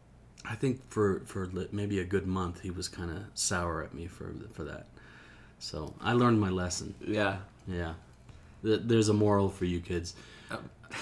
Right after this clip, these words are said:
Speaker 2: <laughs>
Speaker 1: I don't, this has nothing to do with backhanded compliments,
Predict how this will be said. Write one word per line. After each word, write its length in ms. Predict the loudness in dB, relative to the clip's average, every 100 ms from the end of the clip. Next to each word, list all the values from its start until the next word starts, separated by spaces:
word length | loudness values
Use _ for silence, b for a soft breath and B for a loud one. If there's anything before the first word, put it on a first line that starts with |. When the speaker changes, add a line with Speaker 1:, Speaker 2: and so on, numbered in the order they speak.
| -4
Speaker 2:
<laughs> 500 | -4 -8 -14 -8 4
Speaker 1:
I 80 | 8
don't, 480 | 10 10 6 2 10
this 160 | 12 12
has 180 | 10
nothing 320 | 12 10 12 10
to 60 |
do 140 | 12 10
with 120 | 10
backhanded 580 | 8 8 4 2 2 2
compliments, 800 | 4 4 2 -6 -6 -8 -10